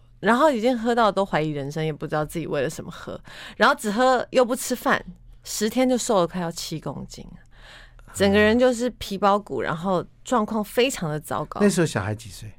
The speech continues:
Speaker 2: 两岁。
Speaker 1: 一个一岁多，一个两岁多。
Speaker 2: 谁在带？
Speaker 1: 也是我妈妈，我妈妈那时候也跟我们去。
Speaker 2: 妈妈也在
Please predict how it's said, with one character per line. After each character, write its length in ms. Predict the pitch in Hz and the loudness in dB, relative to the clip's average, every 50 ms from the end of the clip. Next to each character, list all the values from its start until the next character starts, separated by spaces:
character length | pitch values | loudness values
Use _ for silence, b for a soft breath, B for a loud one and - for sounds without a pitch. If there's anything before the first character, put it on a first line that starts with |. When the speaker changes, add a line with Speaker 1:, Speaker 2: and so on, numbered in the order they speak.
| - - - - - - | -20 -20 -20 -20 -20 -10
Speaker 2:
两 260 | - 123 117 104 - - | -4 -2 -2 -2 -4 -6
岁。 200 | - - - - | -6 -4 -4 -2
Speaker 1:
一 20 | 226 | 0
个 160 | - - 160 | 2 0 0
一 140 | - - 170 | 0 -2 -8
岁 280 | 170 - - 226 196 170 | -8 -6 -4 -2 -2 -2
多， 200 | 160 147 143 147 | -2 -4 -6 -4
一 80 | 151 | -4
个 80 | 151 143 | -4 -6
两 200 | 135 120 - - | -6 -6 -10 -12
岁 240 | - - 147 135 - | -12 -12 -12 -12 -12
多。 120 | - - - | -14 -12 -6
Speaker 2:
谁 140 | - 120 123 | -2 -2 2
在 160 | - 156 139 | 2 2 2
带？ 340 | - - 123 101 - - - b b b b b b b b b b | 0 -2 -6 -6 -8 -12 -20 b b b b b b b b b b
Speaker 1:
也 180 | - 175 190 190 | 0 2 2 2
是 120 | 185 - | 4 4
我 100 | 247 202 | 4 4
妈 140 | 160 160 170 | 4 4 2
妈， 180 | 175 180 175 175 | 0 0 0 0
我 60 | 165 | 0
妈 100 | 165 175 | 0 2
妈 140 | 185 190 196 | 2 2 0
那 100 | 196 196 | 0 0
时 100 | 185 190 | 0 -2
候 40 | 170 | -2
也 80 | 151 | -2
跟 120 | - - 156 | -4 -6 -6
我 80 | 151 | -6
们 140 | 135 - - | -6 -4 0
去。 40 | - | 2
Speaker 2:
妈 100 | 156 175 | 4 4
妈 160 | 185 190 202 | 6 4 4
也 120 | 180 135 | 4 2
在 220 | 120 123 143 139 | 2 2 2 2